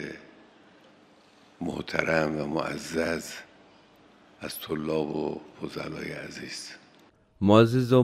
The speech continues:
Speaker 2: محترم طلباء افاضل کے اس اجتماع میں موجودگی میرے لیے بہت شیرین اور لذت بخش ہے۔ میری ہمیشہ کی ایک آرزو یہی رہی ہے کہ دینی مدرسے میں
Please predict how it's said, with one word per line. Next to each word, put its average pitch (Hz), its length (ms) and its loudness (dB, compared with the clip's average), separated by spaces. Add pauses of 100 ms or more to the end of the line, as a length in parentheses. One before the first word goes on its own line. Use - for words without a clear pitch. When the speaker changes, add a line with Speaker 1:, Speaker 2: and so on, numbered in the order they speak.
(120)
Speaker 2:
محترم 90 560 6 (320)
طلباء 80 560 8 (120)
افاضل 80 520 2 (100)
کے 85 140 6 (220)
اس 98 260 4 (100)
اجتماع 104 480 8
میں 80 180 4 (1080)
موجودگی 87 720 8 (160)
میرے 85 260 4
لیے 87 360 4 (340)
بہت 104 240 8
شیرین 113 480 6
اور 92 340 6 (240)
لذت 90 340 8
بخش 98 380 8
ہے۔ - 60 -4 (1120)
میری 139 280 12
ہمیشہ 113 320 10
کی 127 180 8
ایک 127 180 8 (300)
آرزو 92 440 12 (120)
یہی 98 340 10
رہی 82 280 10
ہے 76 140 8
کہ 80 180 2 (320)
دینی 98 240 10
مدرسے 82 500 8
میں 78 160 6